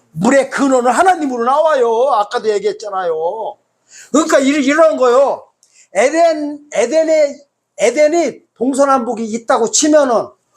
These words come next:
물이 여기서 발원해서 동산을 적신다. 그러니까 물이요, 동서남북으로 뻗치는데 동쪽 방향으로 가서 동산을 적셨던 거예요. 그게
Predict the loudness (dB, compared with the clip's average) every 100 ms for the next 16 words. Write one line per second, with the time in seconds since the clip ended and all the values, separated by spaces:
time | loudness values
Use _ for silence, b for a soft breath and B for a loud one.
0 | _ _ -4 0 4 2 2 -2 -2 0
1 | 0 2 0 0 -2 -2 -2 0 0 0
2 | -2 0 0 0 0 -2 -4 -2 2 4
3 | 2 B B -6 -4 0 0 0 0 -2
4 | 0 -2 -2 0 0 -2 B -4 0 0
5 | -2 -2 -2 -2 0 2 4 4 2 2
6 | -2 -2 -2 -2 0 -2 -2 -4 -4 -2
7 | -2 -4 -2 -2 0 2 4 2 0 -4
8 | _ _ _ b b -2 0 0 -2